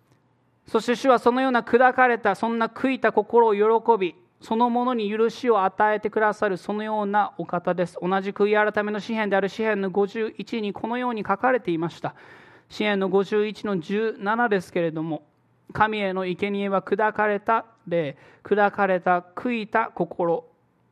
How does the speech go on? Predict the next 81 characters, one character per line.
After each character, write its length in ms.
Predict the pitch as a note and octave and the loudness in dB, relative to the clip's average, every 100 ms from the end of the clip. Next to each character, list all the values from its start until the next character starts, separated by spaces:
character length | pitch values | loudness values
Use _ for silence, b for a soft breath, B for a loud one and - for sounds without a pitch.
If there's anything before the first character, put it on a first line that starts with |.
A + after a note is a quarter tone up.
| - | -20
神 340 | - F#3+ F#3 E3 | -4 -2 -2 -4
よ、 100 | E3 | -2
あ 40 | |
な 140 | F#3 F#3 | -2 -2
た 100 | F3 | -2
は 120 | E3+ | -4
そ 160 | - | -4
れ 120 | F#3+ G3 | -2 0
を 220 | G#3 - | 0 -2
蔑 540 | - - D3 C#3+ - | -18 -14 -10 -12 -10
ま 140 | E3 F3 | -8 -6
れ 60 | |
ま 140 | F3 F3+ | -6 -8
せ 200 | - G3+ | -8 -10
ん」 60 | G3+ | -10
っ 0 | |
て。 200 | - b b b b b b b b b _ _ _ _ _ _ _ _ _ - | -16 b b b b b b b b b _ _ _ _ _ _ _ _ _ 0
私 220 | B3+ A#3+ | 0 0
た 60 | |
ち 80 | G#3 | 0
が 220 | G#3+ A3 | 4 6
改 100 | A#3 | 4
め 80 | A#3+ | 0
て 60 | G#3 | 0
こ 140 | A3 | 2
こ 100 | A3+ | 4
で 60 | G#3+ | 2
覚 240 | G#3+ B3 | 4 4
え 20 | |
て 80 | A#3 | 4
お 100 | A3 | 0
く 120 | F#3+ | 0
べ 120 | G#3 A3+ | 0 -2
き 120 | - | -2
こ 160 | G#3 | -4
と 140 | G3+ A3+ | 0 2
が 100 | F#3 | 2
あ 60 | |
り 100 | F#3+ | 0
ま 100 | F#3+ | -2
す。 80 | F3+ | -4
そ 100 | - | 0
れ 120 | G#3+ | 0
は 120 | G#3+ G3+ | 2 0
主 200 | - B3+ | -2 -2
の 160 | A3 | -2
懲 140 | - A3 | 0 2
ら 120 | A3 | 2
し 160 | - | -2
め 100 | A3+ | -4
は 120 | A3 G#3 | -2 -2
そ 120 | A3+ | -2
の 140 | A#3+ | -4
人 220 | - - | -2 0
を 80 | G3+ | 0
た 160 | - A3+ | 0 0
だ 180 | G3 - | 0 -2
苦 300 | - A3+ A#3 | -4 -2 -2
し 180 | - A#3 | -4 -4
め、 160 | F#3+ | -4
悲 260 | - G#3+ A3+ | -2 0 0
し 160 | - A#3+ | -2 -2
み 100 | A#3+ | -2
を 100 | A3 | -2
も 140 | G#3 | -2
た 140 | G#3+ A#3+ | 0 2
ら 140 | B3+ | 2
す 120 | - | 0
も 160 | G3+ G#3 | -6 -4
の 120 | A#3 | -2
で 100 | A3 | 0
は 140 | G#3 | 0
な 220 | G#3 A#3+ B3 | 0 0 0
い 100 | A3 | -2
と 300 | A3+ A3 A3 | 0 0 -2
い 120 | F#3 | -8
う 80 | G3 | -6
こ 120 | G3 | -4
と 140 | G3 A3 | -2 0
で 120 | F3+ | -2
す。 140 | - | -6